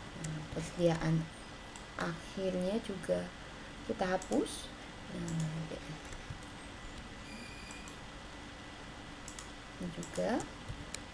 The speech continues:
Oke, jadi data yang ada di soal, penjualan, lalu untuk persediaan awalnya, sama ya dengan di, eh,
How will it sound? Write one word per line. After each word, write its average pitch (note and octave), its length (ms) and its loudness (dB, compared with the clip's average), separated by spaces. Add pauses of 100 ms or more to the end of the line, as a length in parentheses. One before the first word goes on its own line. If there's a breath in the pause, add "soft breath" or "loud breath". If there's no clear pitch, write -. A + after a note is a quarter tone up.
(3000)
Oke, F3 260 4
jadi E3 160 10
data F#3 240 12
yang E3+ 160 8
ada E3 160 12
di D#3+ 80 10
soal, E3+ 480 6 (400 loud breath)
penjualan, F#3 640 12 (560 loud breath)
lalu F#3+ 480 10
untuk F#3+ 480 2 (240)
persediaan G#3+ 960 10 (640)
awalnya, G3+ 580 10 (400)
sama G3 240 6
ya C4 160 8
dengan F3 400 8
di, E3+ 400 6 (480 loud breath)
eh, E3+ 480 8